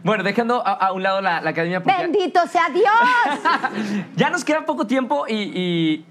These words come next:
Speaker 1: y hay mucho por hablar. Eh, ahora, actualmente, Lola, ya no haces tanto teatro musical. Eh, ¿es por tu decisión de ahora ser empresaria y estar con lo de teatro en corto?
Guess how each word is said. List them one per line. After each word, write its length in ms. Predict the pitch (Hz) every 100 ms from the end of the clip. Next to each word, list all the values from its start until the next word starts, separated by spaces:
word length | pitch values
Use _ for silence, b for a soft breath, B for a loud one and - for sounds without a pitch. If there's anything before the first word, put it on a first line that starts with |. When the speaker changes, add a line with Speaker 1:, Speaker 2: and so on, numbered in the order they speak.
| -
Speaker 1:
y 100 | 160
hay 180 | 190
mucho 360 | 196 180 180 196
por 140 | 165 151
hablar. 460 | 135 139 131 127
Eh, 440 | 151 156 151 151 - _ -
ahora, 380 | 175 175 147
actualmente, 760 | - 165 170 190 175 170 147 135
Lola, 320 | 127 120 101 -
ya 140 | 127
no 100 | 196
haces 280 | 214 214 196
tanto 340 | - 185 180 180
teatro 320 | 170 165 170
musical. 560 | 165 165 131 143 120 104 B B B
Eh, 340 | 147 143 143 143
¿es 140 | 165
por 200 | - 175
tu 80 | 165
decisión 340 | 151 139 160
de 60 | 156
ahora 100 | 151
ser 160 | 147 151
empresaria 480 | 139 135 143 139
y 60 | 135
estar 260 | 127 143 131
con 140 | 147
lo 80 | 135
de 80 | 117
teatro 260 | 131 127
en 60 | 127
corto? 560 | 139 185 180 185 190